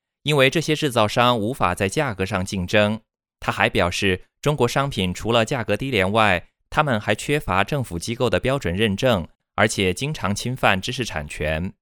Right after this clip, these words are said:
泰国商务部的数据显示，二零二三年中国是泰国最大的贸易伙伴，贸易总额达一千零五十亿美元，贸易逆差三百六十六亿美元。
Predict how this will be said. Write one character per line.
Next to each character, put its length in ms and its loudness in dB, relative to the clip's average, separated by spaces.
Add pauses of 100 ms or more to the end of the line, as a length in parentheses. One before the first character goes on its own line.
(380)
泰 160 0
国 140 2
商 180 -2
务 40 -2
部 120 -2
的 120 2
数 160 -2
据 120 -4
显 240 0
示， 400 0 (200)
二 120 4
零 140 2
二 80 2
三 220 -2
年 400 0
中 180 0
国 240 2
是 100 -4
泰 200 0
国 240 2
最 200 -2
大 140 0
的 100 -2
贸 160 0
易 80 0
伙 220 -2
伴， 340 2 (300)
贸 140 4
易 100 2
总 220 -2
额 280 0
达 280 2
一 120 -4
千 220 -6
零 160 -4
五 160 -4
十 180 -4
亿 120 -4
美 180 -2
元， 380 0 (320)
贸 160 4
易 100 -2
逆 160 -2
差 320 0
三 260 -4
百 140 0
六 140 2
十 120 -6
六 200 -2
亿 100 0
美 160 -2
元。 400 0